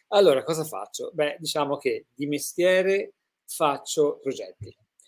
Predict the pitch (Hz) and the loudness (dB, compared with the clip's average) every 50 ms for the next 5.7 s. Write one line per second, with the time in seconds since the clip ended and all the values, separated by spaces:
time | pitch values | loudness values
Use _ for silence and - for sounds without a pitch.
0 | _ _ _ - 170 131 - 123 - - 147 151 156 151 156 156 151 147 147 - | _ _ _ -2 -2 -2 -2 -4 -6 -6 -6 -6 -2 2 6 6 6 6 4 2
1 | 156 151 147 143 135 131 127 131 131 131 127 120 117 - 120 117 - 127 123 _ | 0 2 4 4 4 4 2 2 0 0 -2 -4 -8 -12 -14 -14 -16 -18 -14 _
2 | 170 165 185 185 180 175 165 160 - 170 156 156 147 151 147 135 127 123 120 120 | -10 -4 -2 0 0 0 0 -2 -4 -4 -4 -4 -4 -6 -10 -14 -14 -10 -10 -6
3 | 120 135 135 127 - 131 123 120 120 120 120 - - _ 139 120 117 120 123 123 | -4 -6 -6 -4 -4 -2 0 2 2 0 -2 -4 -8 _ -12 -12 -12 -10 -10 -8
4 | 123 123 127 123 117 - - 123 123 123 - - 131 123 127 123 120 - 127 117 | -6 -6 -6 -6 -6 -6 -8 -8 -8 -6 -4 -2 -2 -2 -4 -6 -6 -4 -4 -4
5 | 120 117 123 120 120 113 - 135 127 123 123 123 120 - | -4 -6 -6 -4 -4 -4 -4 -2 -2 -2 -2 -6 -8 -14